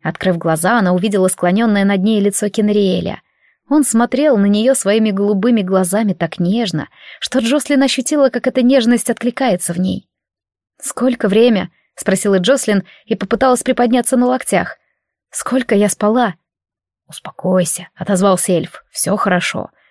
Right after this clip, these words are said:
"Но там огры, их надо кормить". "Ты все отлично организовала", — успокоил ее эльф.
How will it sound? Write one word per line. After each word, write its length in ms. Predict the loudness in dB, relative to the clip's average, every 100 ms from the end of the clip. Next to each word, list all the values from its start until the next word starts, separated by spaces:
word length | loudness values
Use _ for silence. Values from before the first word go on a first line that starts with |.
| _ _ _ -4
"Но 80 | 0
там 240 | 4 6
огры, 380 | 6 4 4 2
их 120 | 2
надо 200 | 0 0
кормить". 480 | 0 2 2 2 -4 _ _ _ _ _ _ _ _
"Ты 160 | -6
все 240 | -4 -2 -4
отлично 420 | 0 0 0 -2
организовала", — 840 | 0 2 2 0 0 2 0 -2 -8 _ -16
успокоил 460 | -12 -6 -2 -2
ее 300 | 0 0 0 0
эльф. 340 | -4 -6 -20